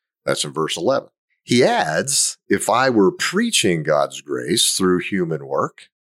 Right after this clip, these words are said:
I would not be preaching salvation through Christ. Then the cross would convict no one of their need for a savior." Remember, the cross is central to our faith.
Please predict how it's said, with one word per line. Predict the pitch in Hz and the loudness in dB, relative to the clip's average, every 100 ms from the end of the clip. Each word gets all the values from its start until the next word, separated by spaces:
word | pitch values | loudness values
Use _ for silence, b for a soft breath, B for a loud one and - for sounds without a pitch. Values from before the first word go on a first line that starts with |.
| _ _ _ _ _ | _ _ _ _ _
I | - 80 | -2 0
would | 87 101 | 2 0
not | 101 117 98 | 0 -4 -2
be | 127 220 226 | 0 0 -2
preaching | - - 82 - 78 69 | -4 -2 0 -2 -8 -4
salvation | - 78 73 71 69 71 | 0 0 0 -4 -6 -10
through | - 78 | -10 -10
Christ. | - 147 170 - - - - _ _ _ _ _ _ _ | -4 -2 -2 -4 -6 -6 -12 _ _ _ _ _ _ _
Then | 92 | 0
the | 95 | 0
cross | - 170 196 135 127 - _ _ _ _ _ _ - | 0 2 2 2 0 -2 _ _ _ _ _ _ 0
would | 95 - | 0 0
convict | 95 92 110 - - - | -2 2 0 0 -16 -14
no | 92 127 | -2 -2
one | 208 82 60 62 98 _ - | -2 -4 -8 -12 -20 _ -4
of | 85 85 | -2 0
their | 90 | -2
need | 90 82 73 69 80 - _ _ _ _ _ | -2 -4 -4 -6 -10 -18 _ _ _ _ _
for | - 73 | -2 0
a | 73 | 2
savior." | - 143 147 - - - _ _ _ - | 0 -2 -2 -4 -8 -20 _ _ _ -2
Remember, | 104 | 0
the | 78 | 0
cross | - 110 120 120 | -2 0 2 0
is | 120 - | -2 -2
central | - 120 123 - 110 | 0 -2 -2 -2 -2
to | - 110 | 0 -2
our | 101 | -2
faith. | - 120 69 | -4 -6 -8